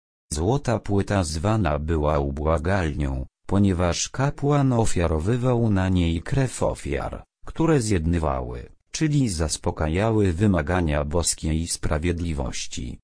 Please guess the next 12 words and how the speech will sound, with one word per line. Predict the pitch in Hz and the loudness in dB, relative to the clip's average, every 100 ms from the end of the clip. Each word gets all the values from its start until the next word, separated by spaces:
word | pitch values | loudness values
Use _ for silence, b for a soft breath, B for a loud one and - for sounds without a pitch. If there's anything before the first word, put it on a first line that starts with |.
| _ _ _ - | _ _ _ -10
Przedstawiała | - 110 - - 78 85 110 113 110 | -4 -2 -2 -2 -2 0 2 2 0
podstawową | - 110 - - 92 92 131 87 82 76 | 0 -4 -2 -2 -2 0 -2 0 0 0
zasadę | 76 69 - 131 117 113 | -2 -4 -2 0 0 0
charakteru | - - 90 78 - 135 123 107 | -2 -2 0 -2 -2 0 2 2
Jahwe, | 85 76 - - 62 - - - | 2 0 -2 -4 -4 -6 -12 -14
sprawiedliwość. | - - 95 90 87 87 117 98 76 67 - - - - _ _ _ - | -10 -4 -2 0 -2 0 0 0 0 -2 -6 -10 -12 -14 _ _ _ -4
Boski | 87 104 - - 92 | 0 2 2 0 -4
tron | - 98 87 | 0 2 4
jest | 85 117 - | 4 2 0
oparty, | - - 95 90 - - - - - - | -6 -4 0 0 0 -4 -6 -8 -14 -6
czyli | 156 147 135 | -2 2 2
założony, | 101 98 87 85 87 104 78 69 65 | 2 2 2 0 0 0 0 -2 -4